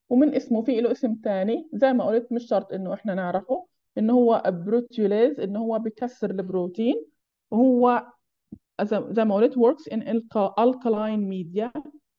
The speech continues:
secreted by pancreatic juice، يعني عبارة عن،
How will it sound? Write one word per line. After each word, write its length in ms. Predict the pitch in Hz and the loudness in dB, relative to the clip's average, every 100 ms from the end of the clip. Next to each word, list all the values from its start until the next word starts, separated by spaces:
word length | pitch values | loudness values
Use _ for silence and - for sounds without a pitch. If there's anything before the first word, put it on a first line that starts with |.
| _ _ | _ _
secreted 520 | 330 320 262 269 277 240 | -8 -4 -2 -2 -2 -6
by 520 | - 226 220 220 226 | 0 0 2 0 -2
pancreatic 840 | 220 226 240 247 233 226 226 220 - 185 | -2 -2 -2 -2 -2 -2 -4 -10 -12 -8
juice، 500 | 196 165 - - _ _ _ _ - | -6 -6 -8 -20 _ _ _ _ 0
يعني 480 | 220 202 202 214 | 2 2 2 2
عبارة 680 | 202 214 214 226 214 202 190 - | 2 2 2 2 2 0 -2 -6
عن، 480 | 196 185 170 254 | -6 -6 -4 -6